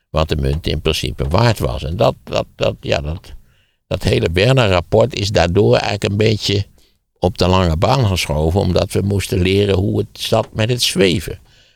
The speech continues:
Want het zweven speelde natuurlijk ook in Europa een rol. Zodat ze steeds bezig zijn geweest in de jaren zeventig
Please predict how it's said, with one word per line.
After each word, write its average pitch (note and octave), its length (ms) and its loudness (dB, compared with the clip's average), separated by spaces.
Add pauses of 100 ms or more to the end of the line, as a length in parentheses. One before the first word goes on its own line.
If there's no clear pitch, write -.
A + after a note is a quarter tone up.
(100)
Want G#2+ 160 -4
het A#2+ 100 -4
zweven G#2 440 0
speelde G2 400 -2
natuurlijk F#2 420 -2
ook F#2+ 180 -4
in G#2 260 -2
Europa B2 600 2
een E2+ 120 2
rol. D#2 300 0 (480)
Zodat - 300 -4
ze - 140 -4
steeds C3 400 0
bezig G#2+ 400 0
zijn - 220 0
geweest F2 400 0
in F2+ 260 0
de E2+ 80 0
jaren D#2+ 380 -4
zeventig A2+ 680 -4